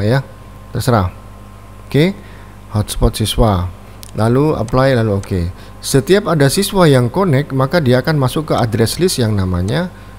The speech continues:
siswa, lan siswa. Nah, ini kebetulan nggak ada, maka tidak muncul di sini di, ya, di address list. Jadi akan muncul nanti di sini address list lan siswa,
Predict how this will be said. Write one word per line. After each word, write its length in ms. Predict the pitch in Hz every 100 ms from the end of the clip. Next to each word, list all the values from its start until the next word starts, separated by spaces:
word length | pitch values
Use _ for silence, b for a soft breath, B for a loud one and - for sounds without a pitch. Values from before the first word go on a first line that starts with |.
| B -
siswa, 640 | - 120 - 98 76 90 87 - - - - - - - - - - - - - - -
lan 240 | 101 104
siswa. 400 | 104 - 90 85 82
Nah, 80 | 82
ini 100 | 92
kebetulan 380 | 98 92 110
nggak 180 | 110 98 160
ada, 240 | 127 120
maka 240 | 123 113 127
tidak 320 | 110 110 80
muncul 240 | 107 110
di 80 | 98
sini 320 | 95 90 82
di, 160 | 85 82 - - - 85
ya, 80 | - B B B 90
di 80 |
address 240 | 87 85 - 90
list. 240 | - - B B B B 123
Jadi 160 | 160
akan 160 | 165 151
muncul 240 | 151 170
nanti 160 | 156 147
di 80 | 123
sini 320 | - 98 95 92 107 -
address 400 | 110 110 107 -
list 320 | 110 110 - - -
lan 240 | 104 113
siswa, 560 | 107 110 - 104 87